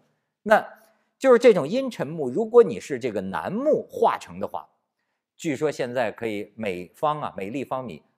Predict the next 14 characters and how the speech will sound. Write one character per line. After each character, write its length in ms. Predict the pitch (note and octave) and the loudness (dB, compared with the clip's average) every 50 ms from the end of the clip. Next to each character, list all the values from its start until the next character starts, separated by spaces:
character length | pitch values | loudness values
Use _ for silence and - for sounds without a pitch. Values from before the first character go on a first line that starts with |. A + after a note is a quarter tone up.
| _ _ _ | _ _ _
八 220 | - D#3 - D#3+ | -10 -4 -4 -2
万 260 | C#3+ C#3+ B2 F#2+ D2+ - _ _ | 0 0 -2 -2 -4 -10 _ _
到 260 | A#2+ G2 E2+ - - _ _ _ _ | -4 -4 -4 -4 -8 _ _ _ _
十 240 | _ - - F#2+ G#2+ | _ -18 -10 -6 -4
万， 160 | B2 B2+ G#2 - _ _ _ _ _ _ _ _ _ _ - | -4 -4 -4 -6 _ _ _ _ _ _ _ _ _ _ -4
甚 200 | - G#3+ E3+ B2 | -2 -2 -2 -2
至 140 | G2 F#2+ | -4 -10
说 240 | F2 - D#3+ D#3 D#3 | -8 -4 -4 -4 -4
有 220 | C#3 G#2 A2 A#2 D3+ | -4 -4 -4 -4 -4
网 320 | D3+ B2 F2+ C#2+ - F2 | -2 -4 -4 -4 -6 -8
上 180 | A#2+ C#3 B2 - | -8 -8 -8 -6
开 200 | - - D#3+ D3+ | -6 -6 -6 -4
出 120 | - D#3+ | -4 -2
来 180 | B2 G2 A2+ | -2 -2 -2